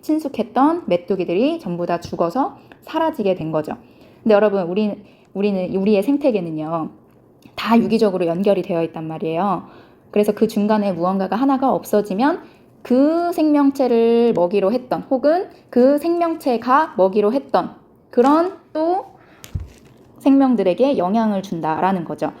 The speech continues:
즉, 농약 때문에 메뚜기가 죽었어요. 그러면 메뚜기를 먹이로 했던, 혹은 메뚜기가 먹이로 했던 그런 생명체들에게도 유기적으로 연결이 되고, 또 그 다음에 연결이 되고 하면서 결론적으로는 생태계가 파괴될 수 있다.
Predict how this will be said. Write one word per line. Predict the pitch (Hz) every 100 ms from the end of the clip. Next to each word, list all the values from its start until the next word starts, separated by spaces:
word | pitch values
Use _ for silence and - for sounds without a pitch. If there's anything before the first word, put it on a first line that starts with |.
| -
즉, | 190 -
농약 | 208 233 240
때문에 | 226 214 208
메뚜기가 | 175 - 202 196 185
죽었어요. | - 185 196 196 170 175 285 320 -
그러면 | 220 208 269 403 - _ _ -
메뚜기를 | 196 - 247 226 214
먹이로 | 165 175 196 214
했던, | - 190 180
혹은 | 262 302 247
메뚜기가 | 185 185 254 233 214 262
먹이로 | 233 180 196 196
했던 | 269 - 262 339 339
그런 | 185 185
생명체들에게도 | 262 285 277 277 208 170 170 160 180
유기적으로 | 185 220 202 190 175
연결이 | 156 175 196 185
되고, | 156 156 180 - -
또 | 349 381 381
그 | 233
다음에 | - 190 220 202
연결이 | 160 170 180 175
되고 | 156 160 151 - - -
하면서 | - 285 240 220 175 175 - - - -
결론적으로는 | 220 202 254 294 277 196 202 202 185
생태계가 | 220 285 302 262 233 240
파괴될 | 320 311 311 196
수 | - 226
있다. | 165 156 156 160